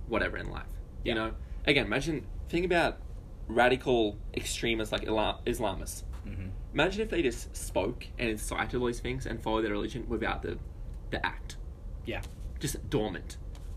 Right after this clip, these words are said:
Speaker 1: They just followed these things, but they were dormant in, like, violence. We wouldn't have any problems. You know what I mean?
Speaker 2: Yeah.
Speaker 1: We wouldn't have people, we wouldn't have terrorists.
Speaker 2: Mm-hmm.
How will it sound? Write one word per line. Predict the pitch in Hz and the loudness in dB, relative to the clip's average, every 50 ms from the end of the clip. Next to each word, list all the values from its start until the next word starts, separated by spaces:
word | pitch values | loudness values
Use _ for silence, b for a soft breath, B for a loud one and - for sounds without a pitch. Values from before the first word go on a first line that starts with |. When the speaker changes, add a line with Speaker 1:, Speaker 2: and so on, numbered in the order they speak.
| - - | 2 4
Speaker 1:
They | 160 151 | 6 6
just | 156 151 - | 6 4 4
followed | 143 139 143 147 139 | 4 6 6 6 6
these | 139 131 127 | 4 2 0
things, | - 117 92 - - | -2 -4 -4 -6 -6
but | - - 131 - | -2 -2 0 2
they | 123 123 123 110 - - - - - - - - - - - - - - | 2 2 2 2 0 -2 -8 -10 -10 -10 -10 -10 -8 -8 -8 -10 -6 -2
were | 120 127 | -2 0
dormant | 113 - - 117 117 113 107 - | 0 0 0 0 0 -2 -4 -4
in, | - 104 101 95 98 | -4 -4 -4 -4 -4
like, | 98 92 98 90 - - | -4 -4 -4 -4 -6 -6
violence. | 107 127 143 - - - - - - - - - - - - - - - - - - - - - - | -6 -6 -6 -6 -6 -8 -8 -8 -8 -8 -8 -10 -10 -10 -8 -8 -8 -8 -8 -8 -8 -8 -8 -8 -6
We | - 113 | -4 -4
wouldn't | 143 170 220 | -2 -4 -4
have | 214 202 | -4 -4
any | 170 127 | -4 -4
problems. | - - - 160 175 - - - - - - - - - - - - - - - - - - - - - - | -4 -2 -2 -2 -2 -2 -4 -6 -8 -8 -8 -8 -8 -8 -8 -10 -8 -8 -8 -8 -8 -8 -8 -8 -8 -4 0
You | 143 131 | 2 2
know | 131 | 2
what | 117 | 2
I | |
mean? | 104 101 123 143 - - - - - | 2 0 -2 -4 -6 -8 -10 -6 -2
Speaker 2:
Yeah. | - 113 117 - - - - - | -2 -2 -2 -4 -6 -8 -6 -2
Speaker 1:
We | - | -2
wouldn't | 160 170 202 | 0 0 0
have | 202 | 2
people, | - 175 160 127 | 2 2 2 2
we | 113 123 123 | 0 0 0
wouldn't | 139 170 175 | 0 0 0
have | 160 - - | -2 -6 -6
terrorists. | - 90 - - - - - - - - - - - - - - | -6 -6 -6 -6 -6 -6 -6 -6 -6 -6 -8 -8 -8 -8 -8 -6
Speaker 2:
Mm-hmm. | 110 101 98 98 | -6 -6 -6 -6